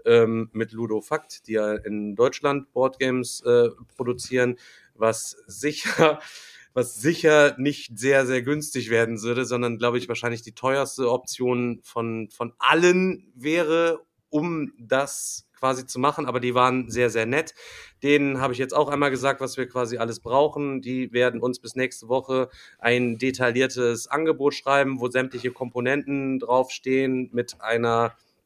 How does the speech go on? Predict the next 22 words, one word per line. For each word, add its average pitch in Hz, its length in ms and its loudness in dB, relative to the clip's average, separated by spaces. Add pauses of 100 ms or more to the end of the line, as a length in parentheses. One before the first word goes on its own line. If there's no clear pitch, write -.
(640)
ähm, 110 440 4
ja, 107 320 2 (400)
fünfhunderter 165 580 2
Staffelung 143 600 0
von 123 340 -2 (240)
zweitausend 131 880 0
bis 123 200 -6
fünftausend 127 580 -2
Stück, - 300 -6
einfach 123 200 -2
nur 117 120 -2
mal 117 120 0
zu 113 140 -16
gucken, 113 300 -10
wie 110 100 -4
da 110 240 2
so 107 160 -6
die 107 140 -6
Preise 131 380 0
einfach 123 280 -2
dann 117 440 -2
variieren. 117 540 2